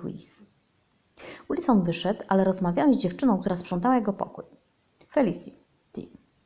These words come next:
Zapytałem ją natychmiast, czy to prawda, że panu Wilsonowi zginęła buteleczka z umywalki. Dziewczyna potwierdziła, że to prawda i że ją o to oskarżano. Ten Anglik najwyraźniej myślał, że ją zbiła i nie chciała się przyznać. Tymczasem ona jej nawet nie dotknęła.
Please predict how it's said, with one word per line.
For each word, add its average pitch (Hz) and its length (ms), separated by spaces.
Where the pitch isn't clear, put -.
Zapytałem 330 440
ją 254 80
natychmiast, 208 640
czy - 120
to 214 100
prawda, 202 800
że 196 140
panu 214 340
Wilsonowi 196 540
zginęła 196 340
buteleczka 190 560
z - 80
umywalki. - 600
Dziewczyna 330 300
potwierdziła, 220 580
że 190 60
to 208 120
prawda 185 540
i 269 80
że 277 140
ją 190 160
o 160 100
to - 120
oskarżano. 254 640
Ten 185 220
Anglik 240 340
najwyraźniej 196 580
myślał, 196 400
że 208 120
ją 214 160
zbiła 202 380
i 202 100
nie 190 80
chciała 190 220
się 190 160
przyznać. - 540
Tymczasem 254 520
ona 226 160
jej 254 120
nawet 254 460
nie 254 60
dotknęła. 214 520